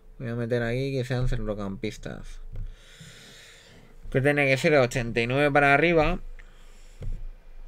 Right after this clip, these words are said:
Por lo menos. A ver. Ochenta y nueve para arriba.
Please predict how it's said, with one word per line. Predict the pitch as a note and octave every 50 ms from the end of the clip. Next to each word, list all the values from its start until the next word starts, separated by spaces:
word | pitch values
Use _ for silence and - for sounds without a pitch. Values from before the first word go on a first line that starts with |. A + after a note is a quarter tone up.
| - - - - -
Por | - C3 A#2
lo | A#2 A#2+ B2+
menos. | D3 D#3+ D#3 D3+ D#3 F3 - - - - - - - - - - - - - - - - - - - - - - - - - - - - - - - - - - - - _ _ _ _ - - - - _ _ _ _ - - - _ _ - - - - - - - - - - - - - _ _ _ _ _ _ _ _ - - - G#2 G#2+ G#2+
A | A2+ A2+
ver. | A2 G#2+ G2+ - - - - - - - - - - - - - - - - - - - - - - - - - - - -
Ochenta | - A#2 A2+ A2+ A2+ - A#2 A#2
y | A#2+
nueve | B2+ C3+ C#3+ D3
para | C#3+ C#3 C#3+ C#3 C#3 C#3
arriba. | C#3 C#3 D#3 D#3+ E3 E3+ E3+ F3 F3 F3+ F3+